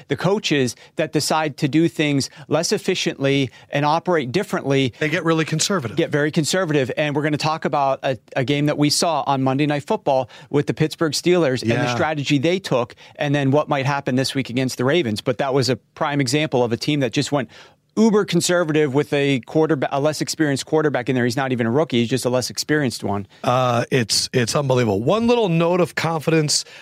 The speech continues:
Speaker 2: uh, for everyone whose season hasn't started as strongly as you would have hoped.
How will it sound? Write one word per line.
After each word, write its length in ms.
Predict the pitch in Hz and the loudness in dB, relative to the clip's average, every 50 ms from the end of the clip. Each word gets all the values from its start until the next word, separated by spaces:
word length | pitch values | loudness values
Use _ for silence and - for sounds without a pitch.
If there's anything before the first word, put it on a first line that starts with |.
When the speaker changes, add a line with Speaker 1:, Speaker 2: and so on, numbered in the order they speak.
| - - - | -10 -2 0
Speaker 2:
uh, 160 | 156 156 143 | 0 0 0
for 180 | - - 156 156 165 | -2 -4 -4 -2 -2
everyone 400 | 160 160 185 185 170 170 170 147 | -2 0 0 0 0 0 2 2
whose 220 | 135 156 151 - | 2 2 2 2
season 340 | - - 170 160 143 139 143 | 0 0 0 0 0 -2 -4
hasn't 560 | 120 - - - 156 170 170 139 147 165 156 | -4 -4 -2 -2 0 0 -2 -2 -2 -2 -4
started 520 | - - - 160 156 151 147 151 151 135 - - - - _ _ - | -4 -2 0 -2 0 2 0 0 0 -4 -10 -14 -20 -20 _ _ -4
as 200 | 147 156 156 - | -2 -2 0 -2
strongly 600 | - - - - 165 160 170 175 175 170 160 156 | -2 -4 0 0 0 2 2 0 0 0 2 2
as 160 | 151 139 - | 2 0 0
you 80 | 156 156 | 0 0
would 80 | 151 139 | 0 0
have 100 | 123 - | -2 -4
hoped. 420 | - - 123 113 98 - - | -4 -4 -2 -2 -4 -6 -10